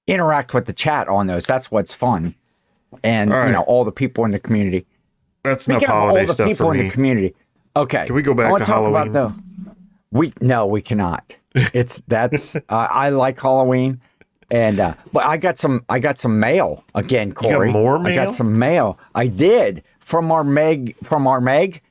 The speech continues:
Speaker 1: Yeah, our Meg.
Speaker 2: Lilac seller.
Speaker 1: Our friend Meg, the lilac reseller. Yes. And, uh, very cool note. I was surprised when I went to the thing. Look at these.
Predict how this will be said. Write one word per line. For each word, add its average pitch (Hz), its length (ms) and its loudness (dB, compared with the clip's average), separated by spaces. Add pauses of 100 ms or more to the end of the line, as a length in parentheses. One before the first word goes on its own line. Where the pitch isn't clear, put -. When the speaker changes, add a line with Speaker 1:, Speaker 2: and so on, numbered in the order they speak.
(220)
Speaker 1:
Yeah, 139 360 0
our 143 180 2
Meg. 135 160 0
Speaker 2:
Lilac 117 440 0
seller. 95 220 -4
Speaker 1:
Our 131 140 0
friend 139 640 -2 (300)
Meg, 120 720 2
the 120 100 0
lilac 110 400 0
reseller. 85 580 -2
Yes. - 500 -2 (460)
And, 123 320 2
uh, 87 220 0 (380)
very 156 260 2
cool 175 240 0
note. 151 300 2
I 120 100 0
was 131 140 -2
surprised 131 460 -2
when 127 140 0
I 120 60 2
went 123 180 0
to 131 60 0
the 120 60 -2
thing. 123 200 0
Look 147 140 0
at 185 80 -2
these. 160 260 0